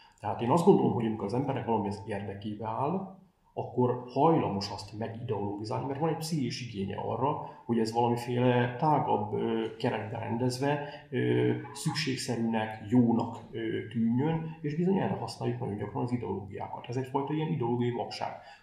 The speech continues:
Ö, aztán, ö, amit még szerintem érdemes ebből látni, hogy ezek az emberek, akikről most itt beszélünk, ezek a Méhelyi, ö, Bársony János és hasonlók, ők, ö, ezt nem egy politikai terméknek tekintették. Tehát ezek nem azok a politikusok voltak, akik ezeket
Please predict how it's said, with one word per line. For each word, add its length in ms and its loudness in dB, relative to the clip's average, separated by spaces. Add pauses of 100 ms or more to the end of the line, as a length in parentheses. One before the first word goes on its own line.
(140)
Ö, 360 2
aztán, 540 2
ö, 560 4
amit 300 8
még 120 2
szerintem 340 0
érdemes 380 2
ebből 240 -4
látni, 280 -2
hogy 100 0
ezek 180 4
az 100 -4
emberek, 320 -2
akikről 280 -10
most 180 -8
itt 120 -12
beszélünk, 440 -8
ezek 240 -10
a 140 -2 (300)
Méhelyi, 720 2
ö, 380 -4
Bársony 440 2
János 380 -2
és 180 -16
hasonlók, 640 -6 (440)
ők, 280 2
ö, 260 6
ezt 120 -2
nem 100 6
egy 120 4
politikai 400 0
terméknek 520 -4
tekintették. 640 -12
Tehát 160 -6
ezek 160 -6
nem 220 4
azok 160 0
a 100 -6
politikusok 520 -6
voltak, 300 -6
akik 200 -8
ezeket 280 -8